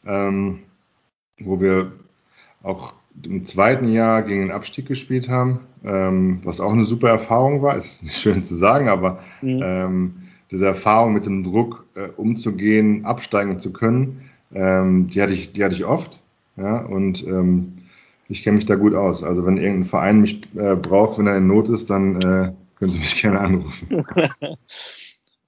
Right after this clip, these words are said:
Speaker 2: Dann, dann ge-, bist du mal kurz ein paar Kilometer weitergezogen nach Hannover. Was ist auch nicht so einfach. Da sind ja auch so ein bisschen Kontrahenten in der Region. Ähm,
Speaker 1: Ja.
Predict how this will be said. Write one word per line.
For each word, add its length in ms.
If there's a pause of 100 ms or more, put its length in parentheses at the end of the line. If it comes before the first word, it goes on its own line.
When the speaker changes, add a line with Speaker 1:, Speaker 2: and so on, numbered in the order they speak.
(240)
Speaker 2:
Dann, 640
dann 380
ge-, 140
bist 240
du 40
mal 120
kurz 260
ein 80
paar 140
Kilometer 360
weitergezogen 560
nach 120
Hannover. 540 (140)
Was 140
ist 180
auch 100
nicht 100
so 80
einfach. 280
Da 100
sind 140
ja 80
auch 140
so 100
ein 80
bisschen 280
Kontrahenten 520
in 120
der 120
Region. 460 (760)
Ähm, 380
Speaker 1:
Ja. 60